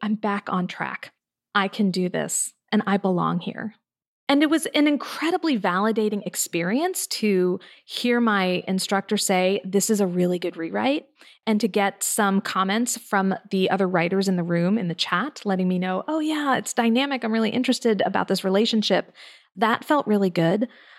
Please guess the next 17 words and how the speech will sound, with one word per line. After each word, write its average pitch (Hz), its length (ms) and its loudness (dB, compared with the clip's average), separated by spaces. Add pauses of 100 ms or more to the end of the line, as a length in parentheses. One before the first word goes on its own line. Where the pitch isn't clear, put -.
(140)
But - 160 2
what 254 320 0
felt 240 420 0
better 202 440 2
was 214 180 0
that 202 240 0 (100)
I 254 220 0
knew 226 640 0 (300)
that 220 240 -4
I 196 220 2
had 208 460 0 (280)
made 196 280 2
a 190 60 0
shift - 460 -2
in 196 180 0
my 196 140 2
writing. 180 520 -4